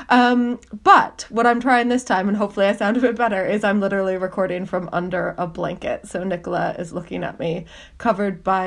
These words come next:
a huge pink fleecy blanket, which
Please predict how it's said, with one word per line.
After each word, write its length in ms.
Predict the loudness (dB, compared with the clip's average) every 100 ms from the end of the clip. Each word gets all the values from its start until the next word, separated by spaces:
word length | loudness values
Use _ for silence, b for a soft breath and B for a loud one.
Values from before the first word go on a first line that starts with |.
| -4
a 100 | -6
huge 560 | -8 -6 -4 -4 -8 -16 _
pink 460 | -8 -8 -8 -14 -14
fleecy 400 | -6 -6 -4 -8
blanket, 440 | -6 -6 -8 -12 -10
which 240 | -10